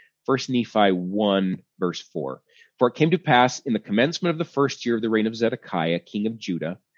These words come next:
my father Lehi, having dwelt at Jerusalem in all his days, and in that same year there came many prophets,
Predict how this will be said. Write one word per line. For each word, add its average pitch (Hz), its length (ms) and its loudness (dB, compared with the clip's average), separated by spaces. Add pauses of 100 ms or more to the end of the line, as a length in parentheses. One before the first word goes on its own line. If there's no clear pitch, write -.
(340)
my 101 160 4
father 135 440 4
Lehi, 151 680 4
having 120 300 0
dwelt 113 380 2
at - 100 -4
Jerusalem 123 680 0
in 107 100 2
all 107 280 4
his 160 220 -2
days, 98 640 2 (920)
and 117 160 4
in 135 140 6
that 127 240 2
same 170 460 2
year 127 280 4
there 120 160 6
came 123 400 0
many 139 240 2
prophets, - 880 -2